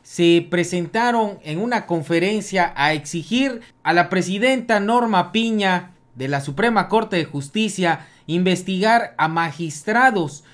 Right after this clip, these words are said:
que dieron un amparo a Cárdenas Palomino para obligar a la uif a desbloquear las cuentas bancarias que fueron bloqueadas por el propio titular Pablo Gómez para que no pudiera obtener recursos de parte de, del crimen organizado.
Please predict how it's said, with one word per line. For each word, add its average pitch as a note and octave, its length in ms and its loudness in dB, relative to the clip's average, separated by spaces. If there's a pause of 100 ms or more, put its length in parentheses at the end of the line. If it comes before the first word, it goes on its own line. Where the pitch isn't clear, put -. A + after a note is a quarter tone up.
(300)
que E3+ 140 4
dieron A3+ 400 0
un A#3 140 0
amparo F3+ 720 2 (220)
a D3+ 180 -2
Cárdenas A#3 480 0
Palomino F3+ 580 0
para F3 200 2
obligar F3+ 640 0
a D3+ 120 0
la D3+ 180 0
uif C#4 360 -4 (280)
a D#3 140 0
desbloquear F3 800 0
las D3+ 280 -6
cuentas A#3 560 -6
bancarias E3 760 -2 (240)
que F#3 120 0
fueron A#3 320 2
bloqueadas F#3 680 0
por E3 200 -4
el D3+ 120 -4
propio A3+ 340 -2
titular E3+ 560 0
Pablo G3+ 360 0
Gómez F3+ 480 0 (120)
para F#3 240 2
que G#3 140 0
no B3 140 0
pudiera G#3+ 300 0
obtener G3+ 420 0
recursos F#3 760 -4 (420)
de D#3+ 320 0
parte A#3 360 2
de, D#3 440 -2
del C#3+ 280 -6
crimen A3+ 360 2
organizado. E3 760 0